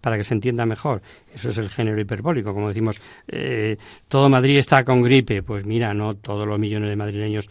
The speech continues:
están con gripe, pero es un género hiperbólico para decir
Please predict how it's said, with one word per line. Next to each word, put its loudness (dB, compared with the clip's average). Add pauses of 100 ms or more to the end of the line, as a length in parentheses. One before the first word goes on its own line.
(200)
están -4
con -4
gripe, -2 (260)
pero 0
es -4
un 2
género 0
hiperbólico -8 (320)
para -2
decir -4